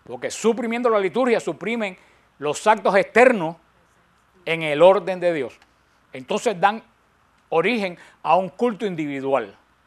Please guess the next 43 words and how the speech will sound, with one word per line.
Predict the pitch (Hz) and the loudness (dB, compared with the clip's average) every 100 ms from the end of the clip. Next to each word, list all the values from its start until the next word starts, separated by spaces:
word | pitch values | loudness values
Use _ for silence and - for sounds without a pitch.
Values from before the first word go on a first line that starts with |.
| _ _ _ _ _ _ _ - | _ _ _ _ _ _ _ 2
Todos | 196 233 | 4 4
nosotros | 208 233 | 2 2
en | 226 | 4
la | 185 | 2
liturgia | 175 220 240 196 | 2 2 2 2
estamos | 208 202 | 0 -2
todos | 220 220 | -2 -2
enfocados | 190 175 196 240 240 _ _ _ _ _ _ _ _ _ - | -2 4 6 4 0 _ _ _ _ _ _ _ _ _ -10
en | 175 | -4
lo | 202 | -4
mismo, | 160 95 - _ _ _ _ - | -4 -12 -20 _ _ _ _ 0
tal | 170 | 2
como | 208 190 | 2 -2
en | 170 | -4
el | |
cielo. | 135 202 135 - _ _ _ | -2 -2 -2 -12 _ _ _
Si | 123 | -14
ustedes | 139 160 | -6 -4
ven | 180 | -2
el | |
Apocalipsis, | 160 156 156 185 - 165 | -4 -2 -4 -4 -10 -4
cada | 165 170 | -2 0
los | 165 143 | -2 -4
ángeles | 165 185 170 151 | -6 -6 -8 -8
y | 131 | -8
los | 139 | -6
santos | 160 175 165 | -6 -6 -8
no | 156 | -6
están | 180 | -6
gritando | 175 160 175 175 | -6 -6 -4 -2
cada | 147 131 | -2 -2
cual | 156 | -2
lo | 160 | -4
que | 151 | -4
le | 131 | -2
da | 143 | 0
la | 139 | 2
gana. | 185 143 - _ _ | 2 -2 -14 _ _
Todos | 160 165 | -2 0
dicen, | 180 175 139 | -2 -4 -4
"Santo, | 180 180 185 170 165 | 2 2 2 -8 -8
santo, | 135 160 165 165 156 151 | -2 2 2 0 -10 -8
santo", | - 185 165 110 | -2 -2 -2 -12